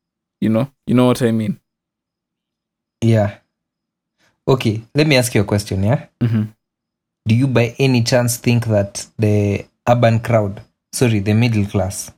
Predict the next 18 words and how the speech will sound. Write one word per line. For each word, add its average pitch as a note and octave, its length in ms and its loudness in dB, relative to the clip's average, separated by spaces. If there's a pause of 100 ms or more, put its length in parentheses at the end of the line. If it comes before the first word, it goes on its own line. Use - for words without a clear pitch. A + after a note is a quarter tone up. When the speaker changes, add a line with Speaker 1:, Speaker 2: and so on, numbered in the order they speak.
Speaker 1:
Mm-hmm. A2+ 200 -2 (560)
Speaker 2:
who B2+ 60 2
are A2+ 80 4
the G#2 100 -2
largest G#2+ 440 0
consumers G2 500 -2
of F#2+ 160 -4
music G2+ 500 -2 (360)
in G2 500 -2 (100)
Kenya, G2 360 0
yeah? G2 220 -2 (760)
The A2 80 4
middle A#2 320 2
class A2 500 -2
in G#2+ 180 0
the G2+ 180 0
urban G#2 280 2
setting, G2+ 460 -4